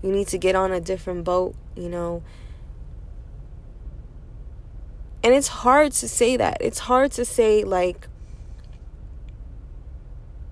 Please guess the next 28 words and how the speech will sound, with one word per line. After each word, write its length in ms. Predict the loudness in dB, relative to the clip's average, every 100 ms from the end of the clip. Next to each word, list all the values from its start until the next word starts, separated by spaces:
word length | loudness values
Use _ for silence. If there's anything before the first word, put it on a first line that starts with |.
| -12 0
I 80 | 4
embrace 880 | 6 4 4 8 8 8 2 -2 -6 -12 -14 -14 -8 2
being 300 | 2 2 0
hurt. 340 | 2 4 4
I 120 | 2
embrace 600 | 2 0 0 2 4 2
the 60 | -4
toxic 540 | 0 0 0 0 -2 -4 -14 -14 -6
energy. 640 | -2 -2 -2 -2 -2 -2 -6 -12 -14 -12 -14 -12 -14 -2
But 300 | 6 8 6 2 0
if 200 | 2 4
it 100 | 4
wasn't 380 | 6 6 6 0
for 200 | 0 2
that, 360 | 2 2 0 0
I 80 | -2
wouldn't 360 | 0 -2 -4
be 280 | -4 -4 -4
where 240 | -2 -2 -2
I 120 | -4
am 260 | -4 -6
today. 480 | -8 -6 -4 -4 -8 -2
And 160 | 0 2
I, 220 | 2 0 -6 -12 -12 -12 0
even 380 | 4 6 6 8
though 320 | 8 8 8
I 160 | 6 6
don't 480 | 6 4 4 2